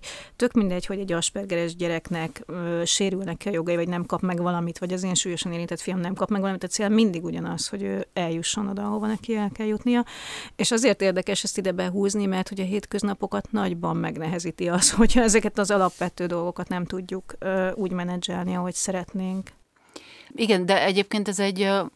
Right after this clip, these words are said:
Speaker 2: valós probléma, vagy ez egy gyakori probléma, ami, amivel én viszonylag sűrűn szembesülök, mivel ilyen, hát, sajtótevékenységet is úgymond folytatok az autizmussal kapcsolatban, ergo szoktam cikkeket írni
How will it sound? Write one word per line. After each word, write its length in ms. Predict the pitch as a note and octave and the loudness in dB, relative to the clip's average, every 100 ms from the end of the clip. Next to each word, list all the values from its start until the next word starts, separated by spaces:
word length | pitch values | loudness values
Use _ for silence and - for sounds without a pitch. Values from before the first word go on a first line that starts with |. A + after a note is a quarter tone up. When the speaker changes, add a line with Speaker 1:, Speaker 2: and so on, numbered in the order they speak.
| - _ - - - - | -16 _ -18 -16 -16 -12
Speaker 2:
valós 580 | - F3 G3+ F3 E3+ - | -2 4 4 4 -2 -4
probléma, 360 | - F#3 F3+ F3 | -2 -2 2 2
vagy 160 | E3 F3 | 2 0
ez 120 | E3+ | 0
egy 80 | F3 | 0
gyakori 320 | G3 F#3 E3 | -2 -2 -6
probléma, 380 | - E3+ E3 D#3+ | -4 -2 0 2
ami, 180 | D#3+ - - | 0 -2 -2
amivel 380 | E3 E3+ E3+ | 0 0 0
én 120 | E3+ F3 | 0 -2
viszonylag 380 | F3 F3+ D#3+ | -2 -2 -2
sűrűn 460 | D#3 F#3 E3 D#3 D3 - | -2 -4 -2 -2 -2 -6
szembesülök, 680 | - E3+ E3+ F3 F#3 F3+ | -4 -2 -2 -2 -2 -2
mivel 280 | F3 D#3+ D#3+ | -2 -2 0
ilyen, 260 | D#3+ D#3+ D#3+ - - - - | 0 0 -2 -10 -20 -20 -10
hát, 240 | D#3 - _ - | -10 -10 _ -6
sajtótevékenységet 1400 | - D#3+ D#3+ - D3 D3+ D3 C#3+ C#3 C#3+ - C#3+ C#3+ | 0 2 2 0 -2 2 2 2 0 -2 -2 -6 -6
is 140 | D#3 D#3 | -8 -4
úgymond 360 | D3 D3 D3 | 0 0 0
folytatok 500 | - D#3 D#3+ - - | -2 -4 -4 -8 -8
az 120 | D3+ | -6
autizmussal 500 | D#3+ D#3 D#3+ D#3+ - - | -4 -4 -2 -4 -4 -6
kapcsolatban, 480 | D#3+ - F#3 F3+ - | -6 -4 -4 -4 -4
ergo 440 | D#3 D3+ D#3 D3+ | -2 -2 -4 -6
szoktam 400 | - D#3+ - D3 | -4 -8 -4 -4
cikkeket 500 | - - - - - | -4 -6 -10 -10 -6
írni 260 | D#3 D3+ | -4 0